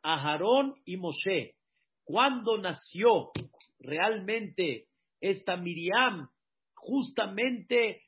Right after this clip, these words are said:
cuando empezó una época de amargura tremenda, por eso le pusieron a ella, ¿qué?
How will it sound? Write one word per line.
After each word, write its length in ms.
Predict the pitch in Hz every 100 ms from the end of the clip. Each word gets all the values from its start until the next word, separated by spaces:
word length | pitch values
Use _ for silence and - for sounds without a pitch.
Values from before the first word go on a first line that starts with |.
| _ -
cuando 300 | 170 170 180
empezó 420 | 165 - 156 214
una 300 | 233 208 190
época 440 | 220 214 202 185
de 140 | 170 170
amargura 720 | 170 170 160 147 208 220 202
tremenda, 720 | 185 180 185 247 226 180 156
por 140 | - 185
eso 160 | 185
le 120 | 196 160
pusieron 500 | 151 - 190 196 175
a 100 | 180
ella, 280 | 185 160
¿qué? 340 | - 196 147